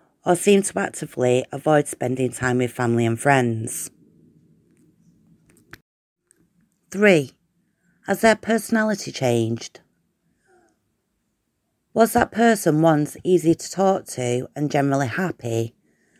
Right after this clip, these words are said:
and now they seem closed off and distant? Four, have they become disrespectful?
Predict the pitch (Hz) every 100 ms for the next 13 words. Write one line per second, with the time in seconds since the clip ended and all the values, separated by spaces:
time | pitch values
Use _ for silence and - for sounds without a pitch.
0 | _ _ _ _ _ _ 170 175 190 175
1 | 139 143 - 151 143 151 143 - 156 147
2 | - 170 - 123 120 139 - 120 113 113
3 | 117 _ - _ _ _ _ _ _ _
4 | _ _ _ _ _ _ _ _ _ _
5 | _ _ 190 185 147 131 135 _ _ _
6 | _ _ _ _ _ - 165 175 160 -
7 | - 165 143 131 165 - - 175 - 139
8 | 123 117